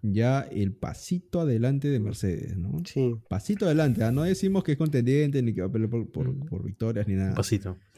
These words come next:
Speaker 1: Pasito adelante. No, no hay que confiarse de los tiempos, ¿ah? Porque escuchamos mucho, "No, mira, antes eran treinta segundos, después fueron veinte, ahora son nueve, ahora son catorce", con los de Red Bull.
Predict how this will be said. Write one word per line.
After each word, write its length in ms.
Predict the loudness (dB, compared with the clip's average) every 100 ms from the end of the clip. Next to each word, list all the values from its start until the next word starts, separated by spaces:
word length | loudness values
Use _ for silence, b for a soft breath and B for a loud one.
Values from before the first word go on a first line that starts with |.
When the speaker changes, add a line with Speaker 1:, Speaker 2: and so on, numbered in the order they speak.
| b b b b b -4
Speaker 1:
Pasito 380 | 0 2 4
adelante. 340 | 4 4 4 6
No, 420 | 6 6 4 0
no 600 | 2 4 6 4 -2 -8 -20 _ _ _
hay 120 | 2
que 120 | 2 2
confiarse 480 | 2 4 4 2 2
de 60 |
los 160 | 2 4
tiempos, 380 | 4 4 2 -2
¿ah? 140 | -2
Porque 500 | -2 -2 -2 -2 -2
escuchamos 360 | -2 2 6 6
mucho, 220 | 4 2
"No, 220 | 2 2
mira, 260 | 2 2 0
antes 220 | 0 0
eran 260 | 0 0 -2
treinta 260 | -2 -2
segundos, 400 | 0 2 2 2
después 200 | 2 2
fueron 220 | 2 2 2
veinte, 360 | 2 4 2
ahora 180 | 2 2
son 180 | 0 2
nueve, 500 | 4 4 4 4 2
ahora 200 | 0 -2
son 120 | -4
catorce", 600 | -6 -4 -4 -2 -4 -6 -8 _ _ -20 _
con 180 | _ 2
los 140 | 4 4
de 100 | 4
Red 160 | 4
Bull. 260 | 4 2